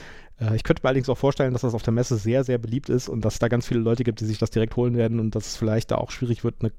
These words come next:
eine, eine Kopie zu bekommen. Äh, ich bin mir gar nicht sicher, ob es davon eine deutsche Version geben wird. Gucken wir mal hier, was hier auf Board Game Geek steht. Ja, es gibt eine deutsche Version. Ja. Von, äh, Check Games, unreleased und soll am sechsten Oktober rauskommen. Das heißt, wenn wir Glück haben, gibt's die deutsche Version schon auf der Spiel zu kaufen.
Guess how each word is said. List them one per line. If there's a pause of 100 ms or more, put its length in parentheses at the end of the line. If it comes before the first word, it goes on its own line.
(160)
eine,
eine
Kopie
zu
bekommen. (880)
Äh,
ich
bin
mir
gar
nicht
sicher,
ob
es
davon
eine
deutsche
Version
geben
wird. (680)
Gucken
wir
mal
hier,
was
hier
auf
Board
Game
Geek
steht.
Ja,
es
gibt
eine
deutsche
Version. (400)
Ja. (600)
Von,
äh,
Check
Games, (540)
unreleased
und
soll
am
sechsten
Oktober
rauskommen.
Das
heißt,
wenn
wir
Glück
haben,
gibt's
die
deutsche
Version
schon
auf
der
Spiel
zu
kaufen.